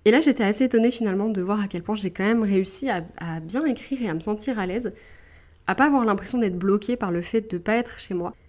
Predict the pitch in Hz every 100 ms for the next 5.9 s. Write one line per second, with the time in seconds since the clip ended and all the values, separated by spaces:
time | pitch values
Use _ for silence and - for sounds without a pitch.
0 | _ _ _ 220 247 240 208 247 220 180
1 | 190 - 175 180 165 196 190 196 180 170
2 | 233 202 185 - 190 240 220 170 160 175
3 | 175 - 220 175 165 - 233 - 226 -
4 | 214 190 220 220 180 165 175 240 233 -
5 | 208 202 196 208 196 180 170 214 -